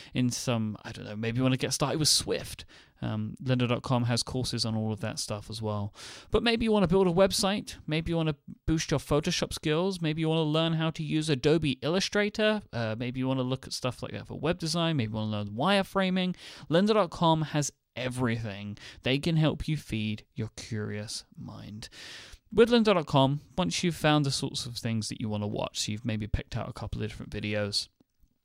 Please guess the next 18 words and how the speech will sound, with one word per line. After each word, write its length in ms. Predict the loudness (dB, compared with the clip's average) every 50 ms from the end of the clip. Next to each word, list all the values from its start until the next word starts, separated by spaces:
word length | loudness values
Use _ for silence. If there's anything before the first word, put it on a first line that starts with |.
| _ -20 -20 -10 -2 0
you'll 120 | 2 2
be 160 | 4 4 4 6
able 200 | 6 4 4 2
to 140 | 2 0
watch 260 | 2 2 0 0 -2 -4
these 160 | -4 -6 -4 -4
videos, 380 | -2 0 0 0 0 0 -2
then 120 | -2 -2 0
they'll 120 | 0 0
be 120 | -2 -4
presented 480 | -4 -4 -2 -2 0 -2 -2 -2 -4 -6
to 140 | -6 -4 -4
you 100 | -4 -2
by 140 | -4 -4 -6
people 320 | -4 -4 -6 -4 -6 -6
that 160 | -6 -6 -6 -6
are 20 |
total 380 | -6 -6 -4 -4 -4 -4 -6